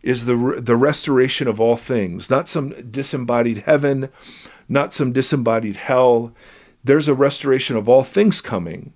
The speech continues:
and not everything fits. Not everything that has happened in Earth's history fits into that restoration. I don't know how that works.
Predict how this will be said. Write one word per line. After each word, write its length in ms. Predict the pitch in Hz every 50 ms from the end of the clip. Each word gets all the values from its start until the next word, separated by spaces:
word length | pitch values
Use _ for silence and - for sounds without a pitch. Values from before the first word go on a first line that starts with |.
| _ _ _ - - - _ _ _ -
and 140 | 135 139 143
not 160 | 156 165 170
everything 440 | 175 196 226 208 196 - 196 170 143
fits. 540 | - - 170 151 113 92 - - - - -
Not 180 | - 120 131 151
everything 380 | 170 196 208 190 - 190 185 180
that 100 | 160 139
has 200 | 120 127 120 -
happened 600 | - - 147 147 147 - 147 120 107 98 101 98 _ _ _ _ _ _ _ -
in 160 | - 139 139 139
Earth's 280 | 143 135 127 - -
history 380 | - 143 123 - - 117 107 101
fits 560 | 101 - - - 180 151 113 - - - -
into 280 | - 135 123 117 117 113
that 160 | 107 107 110 117
restoration. 600 | 110 107 98 - - 123 110 101 90 - - -
I 80 | 101 101
don't 240 | 113 127 139 147 156
know 100 | 151 143
how 160 | 127 139 139
that 220 | 135 131 120 113 131
works. 500 | 127 127 131 117 98 98 - - -